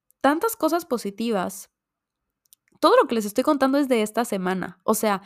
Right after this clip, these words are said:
es real cuando les digo que si tu mentalidad, el chip te cambia,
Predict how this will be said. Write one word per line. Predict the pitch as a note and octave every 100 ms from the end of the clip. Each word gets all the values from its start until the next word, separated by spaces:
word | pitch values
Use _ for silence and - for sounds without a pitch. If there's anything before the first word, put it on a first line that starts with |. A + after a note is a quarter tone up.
| - _ _ _ -
es | C4
real | D#4+ F#4 D#4 A#3
cuando | C4 C#4 A#3+
les | G3+
digo | G#3+ A3 A#3 B3+
que | - A3 -
si | - A#3+
tu | A#3+
mentalidad, | A#3 A3 A3 A3 A3 B3 -
el | D4+ C4+
chip | - C4+ A#3+ - -
te | A#3+
cambia, | - A3+ B3 A3 F#3 F3+